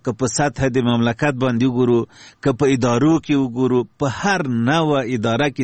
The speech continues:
چې ته وګورې، بیا هم هلته کرامت په یو نوع نه، یو نوع د پښو لاندې دی. هغه کرامت، انساني کرامت، هغه جنسیتي کرامت، یو ښځې ته په سپک نظر کتل، هغه په سترګو باندې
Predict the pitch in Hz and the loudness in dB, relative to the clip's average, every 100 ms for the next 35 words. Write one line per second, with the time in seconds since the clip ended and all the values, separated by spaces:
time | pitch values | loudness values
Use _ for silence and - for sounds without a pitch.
0 | 113 117 143 151 143 135 131 - - - | -6 -4 2 2 2 0 0 -4 -18 -20
1 | - 107 127 143 139 147 139 - 151 151 | -10 -2 2 2 2 0 -2 -2 0 0
2 | 151 143 - 127 120 123 151 151 _ _ | -2 -2 -2 -2 0 0 0 0 _ _
3 | _ - _ - 123 147 160 147 151 151 | _ -20 _ 0 2 2 0 0 0 0
4 | 135 147 160 143 131 139 139 120 117 104 | 0 0 2 2 2 2 2 2 -2 -2
5 | 123 107 85 85 82 85 - - - 127 | -2 -2 -2 -6 -10 -14 -18 -20 -4 -2
6 | 127 147 151 143 135 127 127 143 143 - | 2 2 2 -2 -4 -2 0 0 -2 -4
7 | 127 120 - 117 139 - 139 131 127 127 | -4 -4 -2 0 0 -2 0 0 0 -2
8 | - - - 110 107 135 107 110 110 107 | -4 -18 -6 -4 0 -2 -2 -6 -4 -4
9 | - 110 151 160 151 131 127 123 123 113 | -2 -2 0 0 0 0 0 0 -2 -4
10 | _ _ - 120 110 151 131 135 139 123 | _ _ -2 0 0 0 0 0 0 -2
11 | 120 _ _ _ _ _ - 107 - 127 | -2 _ _ _ _ _ -6 -6 -2 -4
12 | - 131 113 101 147 147 143 123 139 127 | -4 -4 -2 0 0 0 -4 -2 -2 -2
13 | 127 _ _ _ - 120 113 151 - 131 | -6 _ _ _ -4 -2 0 -2 -2 -4
14 | 101 - 190 151 147 127 123 107 | -4 0 0 2 -2 -2 -2 -2